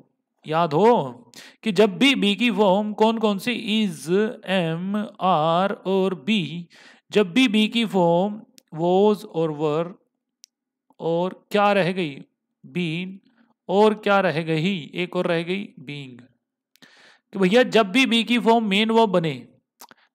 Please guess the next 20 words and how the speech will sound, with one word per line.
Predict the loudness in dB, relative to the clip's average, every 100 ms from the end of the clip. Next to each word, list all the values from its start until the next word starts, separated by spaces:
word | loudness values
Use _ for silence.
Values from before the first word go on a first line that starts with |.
| _
जब | -6 -2
भी | -2
बी | -2 -4
की | -4
फॉर्म | -4 0 0 -2
क्या | -2 0
बने, | -2 -2
मेन | 0 0
वर्ब | 2 2
बने, | 0 -4 -6 -10 -14 -20 -14
इसके | -10 -4
बाद | 0 -2
क्या | 2 2
आते | 2 2 0
हैं, | 0 -4 -10 _
इसके | -20 -10
बाद | -8 -8
आते | -10 -14
हैं |
सब्जेक्ट | -16 -18 -18 -18